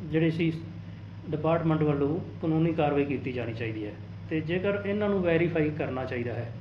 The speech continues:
ਸਭ ਤੋਂ ਵੱਡੀ ਤਾਂ ਗੱਲ ਹੈ ਇਹਨਾਂ ਨੂੰ ਵੈਰੀਫਾਈ ਕਰਨਾ ਚਾਹੀਦਾ ਹੈ। ਵੈਰੀਫਾਈ ਕਰਨ ਲਈ ਆਪਾਂ ਜਾਣਦੇ ਹਾਂ ਜਦੋਂ ਪੇਪਰ ਹੁੰਦਾ ਹੈ, ਐਗਜ਼ਾਮ ਹੁੰਦਾ ਹੈ,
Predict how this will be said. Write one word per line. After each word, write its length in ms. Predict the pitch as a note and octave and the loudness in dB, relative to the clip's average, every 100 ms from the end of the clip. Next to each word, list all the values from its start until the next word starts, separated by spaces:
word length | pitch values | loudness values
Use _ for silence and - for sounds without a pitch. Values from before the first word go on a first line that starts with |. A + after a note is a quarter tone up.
| - - - | -12 -8 -2
ਸਭ 120 | F3 | -2
ਤੋਂ 160 | G3 F3+ | 2 2
ਵੱਡੀ 220 | D#3+ E3 | 2 2
ਤਾਂ 120 | E3+ | 2
ਗੱਲ 220 | D#3 D3+ | 2 2
ਹੈ 60 | D#3+ | 2
ਇਹਨਾਂ 260 | D#3+ D#3 | 2 2
ਨੂੰ 120 | D#3 C#3 | 0 0
ਵੈਰੀਫਾਈ 360 | B2+ C3+ C#3+ | -2 -2 -2
ਕਰਨਾ 260 | C#3 C3+ C3+ | -2 -2 -2
ਚਾਹੀਦਾ 300 | C#3 C#3 C3+ | -2 -2 -4
ਹੈ। 140 | D3 - - - - D#3+ | -4 -6 -12 -12 -6 0
ਵੈਰੀਫਾਈ 360 | D#3+ F3+ F3+ | 2 4 2
ਕਰਨ 260 | F3+ E3 E3+ | 2 2 2
ਲਈ 240 | E3+ F3 - - D#3+ | 0 0 -2 -8 -8
ਆਪਾਂ 280 | D3 E3 | -2 0
ਜਾਣਦੇ 320 | D#3 D3+ D3 D#3 | 2 2 2 0
ਹਾਂ 180 | D#3 | 0
ਜਦੋਂ 300 | D3+ D3 D3 | 0 0 0
ਪੇਪਰ 260 | D3+ C#3+ D3 | -2 -2 -4
ਹੁੰਦਾ 240 | C3+ C3+ | -4 -4
ਹੈ, 180 | C3+ C#3+ C#3+ | -6 -6 -8
ਐਗਜ਼ਾਮ 300 | - C#3+ C#3+ | -6 -4 -4
ਹੁੰਦਾ 260 | A#2+ B2 | -6 -6
ਹੈ, 160 | C#3 | -6